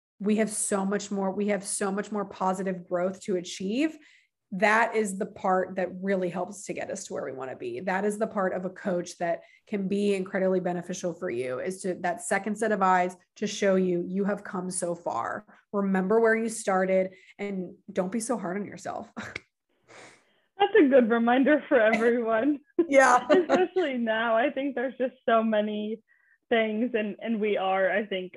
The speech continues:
Speaker 2: our own worst critic most of the time. Where can people find you if they're interested in working with you or even just interested, interested in connecting with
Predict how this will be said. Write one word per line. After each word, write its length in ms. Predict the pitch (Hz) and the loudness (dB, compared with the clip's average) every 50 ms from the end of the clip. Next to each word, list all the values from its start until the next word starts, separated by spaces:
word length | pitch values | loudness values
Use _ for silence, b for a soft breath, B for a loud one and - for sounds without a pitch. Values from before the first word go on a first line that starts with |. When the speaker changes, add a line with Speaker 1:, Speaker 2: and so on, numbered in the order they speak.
| - | -8
Speaker 2:
our 240 | - 190 185 180 170 | -6 -4 -4 -2 -4
own 260 | 180 185 180 180 180 | -4 -4 -6 -6 -6
worst 260 | 175 180 185 190 - _ _ - | -6 -6 -8 -8 -10 _ _ -6
critic 300 | - 202 185 180 185 185 - | -6 -4 -4 -4 -6 -6 -8
most 240 | 196 185 185 196 196 - | -8 -8 -8 -8 -8 -10
of 100 | 196 190 | -12 -10
the 120 | 196 - 202 | -10 -12 -14
time. 380 | - - 185 175 175 196 202 - _ _ _ _ _ _ _ _ _ _ _ _ _ _ - 240 233 _ - | -12 -10 -10 -8 -8 -10 -12 -14 _ _ _ _ _ _ _ _ _ _ _ _ _ _ -20 -20 -20 _ -8
Where 440 | 240 208 220 262 262 285 320 370 | -4 2 6 6 8 8 6 6
can 160 | 349 359 349 302 | 6 4 6 6
people 320 | 330 339 339 302 269 - - | 6 4 4 2 0 0 0
find 380 | 214 196 202 202 202 202 196 | -2 0 0 0 -2 -2 -4
you 460 | 196 190 190 190 190 185 180 185 190 - _ _ _ _ _ - | -2 -2 0 0 0 -2 -4 -6 -8 -12 _ _ _ _ _ -6
if 120 | - 240 226 | -6 -2 0
they're 220 | 233 220 190 214 | 2 2 2 2
interested 760 | 226 254 254 - 226 208 196 214 208 - _ 233 214 208 190 - - | 2 0 0 0 2 2 2 0 -2 -4 _ -2 -2 -2 -2 -4 -6
in 360 | - 196 190 190 190 196 196 | -6 -4 -4 -2 -4 -4 0
working 400 | 202 254 277 311 294 277 247 240 | 2 4 4 4 2 0 -2 -2
with 140 | 233 226 220 - | -2 -4 -6 -6
you 280 | 220 226 226 220 220 220 | -4 -4 0 2 2 2
or 280 | 220 214 202 190 214 202 | 2 4 2 2 2 0
even 260 | 220 247 247 277 277 | 0 -2 -2 -2 -2
just 160 | 247 254 - - 220 | -2 -4 -4 -4 -4
interested, 560 | 240 240 240 220 214 214 214 _ 226 208 185 - _ _ - | -4 -2 -2 -2 -2 -2 -4 _ -8 -8 -8 -12 _ _ -6
interested 600 | 240 262 247 - 240 214 214 214 - - 220 214 | -4 -4 -2 0 0 0 0 0 -2 -6 -6 -6
in 220 | 208 202 202 202 | -4 -6 -6 -6
connecting 560 | - - 220 208 214 233 226 - 214 202 196 190 | -6 -4 -2 0 0 0 -2 -4 -6 -6 -4 -4
with 160 | 190 196 | -4 -6